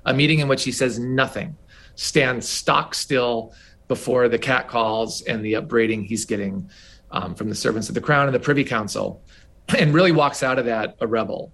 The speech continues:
And it's within a few months, the intolerable, what's known as the Intolerable Acts are passed, and that cements his conversion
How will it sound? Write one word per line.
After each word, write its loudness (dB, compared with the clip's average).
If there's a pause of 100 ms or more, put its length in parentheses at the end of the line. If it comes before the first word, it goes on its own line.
(140)
And 0
it's -2 (340)
within 4
a 4
few 0
months, 2
the -6
intolerable, 0
what's -6
known 0
as -4
the 0
Intolerable -2
Acts -4
are -6
passed, -4
and -4
that -2
cements -6
his -8
conversion -6